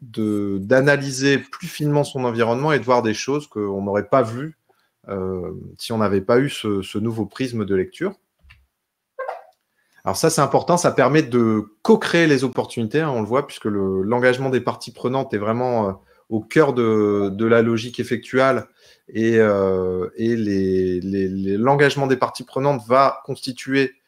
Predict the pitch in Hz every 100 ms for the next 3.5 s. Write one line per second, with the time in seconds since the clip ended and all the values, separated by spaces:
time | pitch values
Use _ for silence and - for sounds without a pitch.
0 | _ _ 117 147 143 135 127 131 - 139
1 | - 107 139 139 131 120 127 110 135 160
2 | - _ _ - 113 117 113 113 - _
3 | _ _ _ _ 117